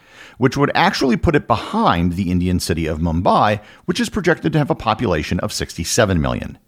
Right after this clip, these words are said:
As you can imagine, with such rapid growth in population,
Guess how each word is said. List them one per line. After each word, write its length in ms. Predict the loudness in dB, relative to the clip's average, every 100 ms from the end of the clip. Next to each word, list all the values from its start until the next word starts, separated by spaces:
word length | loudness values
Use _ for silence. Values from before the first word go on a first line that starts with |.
| _ _ _ _ _ _ _ -16 -14 -4
As 200 | -2 0
you 60 | 2
can 140 | 2
imagine, 440 | 2 0 -4 -12 _ -2
with 140 | 0
such 360 | 2 0 -2 0
rapid 340 | 0 2 0
growth 280 | 0 0 2
in 120 | 0
population, 680 | 0 0 0 2 0 -4